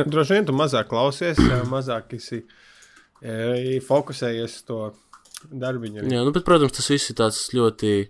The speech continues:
Speaker 2: nav baigi, nevar baigi precīzi, tāpēc, ka tas, nu, man ir, man ir jāliek mūzika, ko viņi saka, kas viņiem nepatīk. Tikpat labi viņi var melot. Un tā kā
Speaker 1: Mhm.
Speaker 2: tu, nu, tur ļoti shaky viss tas koncepts, bet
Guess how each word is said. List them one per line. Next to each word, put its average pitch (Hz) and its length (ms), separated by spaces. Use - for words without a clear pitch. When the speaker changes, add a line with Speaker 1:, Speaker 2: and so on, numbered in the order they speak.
Speaker 2:
nav 139 180
baigi, 123 280
nevar 123 240
baigi 117 240
precīzi, 117 560
tāpēc, 113 320
ka - 160
tas, - 140
nu, 123 140
man 127 160
ir, 127 320
man 127 160
ir 131 80
jāliek 131 400
mūzika, 120 360
ko 120 220
viņi 123 300
saka, 127 320
kas 101 160
viņiem 104 240
nepatīk. 107 480
Tikpat 107 200
labi 110 200
viņi 107 80
var 107 160
melot. 98 400
Un 131 160
tā 123 80
kā 123 80
Speaker 1:
Mhm. 135 80
Speaker 2:
tu, 117 180
nu, 143 120
tur 117 240
ļoti 113 440
shaky 117 600
viss 110 240
tas - 220
koncepts, 110 540
bet - 280